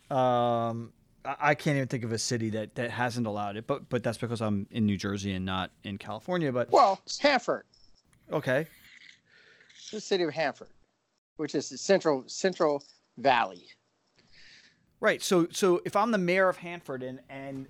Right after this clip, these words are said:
Speaker 1: and the state is telling me you have to allow this, is that not gonna set up some sort of potential,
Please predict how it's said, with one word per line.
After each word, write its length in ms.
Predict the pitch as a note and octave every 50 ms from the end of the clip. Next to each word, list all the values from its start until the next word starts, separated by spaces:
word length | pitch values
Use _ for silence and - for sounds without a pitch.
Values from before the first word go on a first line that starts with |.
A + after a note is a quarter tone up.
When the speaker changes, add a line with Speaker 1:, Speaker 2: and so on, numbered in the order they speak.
| -
Speaker 1:
and 540 | - C3 C3 B2+ B2+ B2+ B2+ B2+ B2+ C3 B2+ -
the 120 | C#3+ C3
state 400 | B2 - - - F3 F3+ F3+ F3
is 120 | D#3+ D3 -
telling 360 | - E3+ D3+ D3 C#3+ C#3+ C#3
me 320 | C#3 C#3 C3+ C3+ C3 B2 - - _ _ _ _ _ _ _ _ _ _ _ _ -
you 400 | D#3+ C3+ C3+ D#3 F3+ G3+ G3 E3
have 400 | - - - F#3+ G3 F#3 - -
to 160 | F3+ E3 D3+
allow 340 | C#3 C3+ C#3+ D3+ D3 D3 C#3
this, 460 | A2 G2+ G2 A2 A#2 - - - - - - - - - - - - - - - - - - - - - -
is 160 | - D#3 C#3+
that 220 | F3+ F#3 G#3 A#3 A3
not 240 | G#3 G3+ G3+ -
gonna 160 | - G3+ F#3 E3+
set 280 | - - F#3+ E3+ E3+
up 140 | F3 F3 -
some 220 | - - E3 E3
sort 260 | - - - E3 E3 D#3+
of 180 | D3+ C3+ - -
potential, 500 | D3 - - D3 C#3+ - D#3 C3 A#2